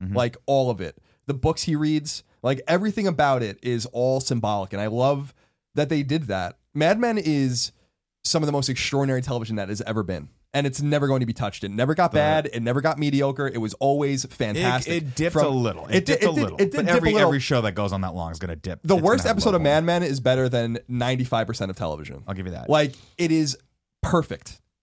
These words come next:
Speaker 2: And they ended it at the perfect time. I didn't want them to end it, but they, they did end it at the perfect time.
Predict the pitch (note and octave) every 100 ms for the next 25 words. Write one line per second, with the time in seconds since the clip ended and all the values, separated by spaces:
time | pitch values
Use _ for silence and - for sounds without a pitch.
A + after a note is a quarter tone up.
0 | _ C#3+ D3 D3 D#3 F3 F3+ F3+ F3 F#3
1 | E3+ F3 C3 C3+ C3 D3+ C#3 A#2 G2 F#2+
2 | F#2 - B2+ A#2+ A#2 A#2+ B2+ C3+ C3 C3
3 | B2+ B2 C3+ B2 B2+ B2+ B2